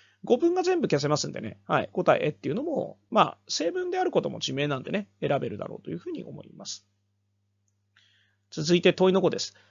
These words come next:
下線部Dのうち、六代、九代に該当する人名の組み合わせとして、正しいものはどれか一つ選びなさいということですね。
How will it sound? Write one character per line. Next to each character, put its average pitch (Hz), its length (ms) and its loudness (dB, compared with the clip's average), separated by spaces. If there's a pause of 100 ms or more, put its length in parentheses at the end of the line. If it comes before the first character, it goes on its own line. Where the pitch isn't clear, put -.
(140)
下 208 100 2
線 302 260 0
部 233 100 0
D 220 200 2
の 147 80 4
う 135 60 0
ち、 131 380 -2
六 180 260 2
代、 262 240 4
九 240 220 0
代 143 180 6
に 147 100 -2
該 131 220 -2
当 135 140 -2
す - 120 -6
る 135 80 -2
人 123 200 -8
名 120 120 -6
の 117 100 -6
組 127 160 -6
み 123 40 -6
合 113 40 -6
わ - 40 -6
せ - 120 -8
と - 100 -8
し - 80 -2
て、 135 180 0
正 - 300 -2
し 220 100 0
い - 20 -2
も 147 100 -2
の 135 60 -4
は 117 60 -4
ど 117 80 -4
れ 113 100 -6
か - 160 -4
一 151 160 -6
つ - 80 -8
選 - 220 -6
び - 60 -18
な - 80 -12
さ - 140 -8
い - 80 -12
と - 80 -20
い - 20 -20
う - 20 -20
こ - 80 -20
と - 60 -20
で - 40 -14
す 147 60 -10
ね。 - 240 -10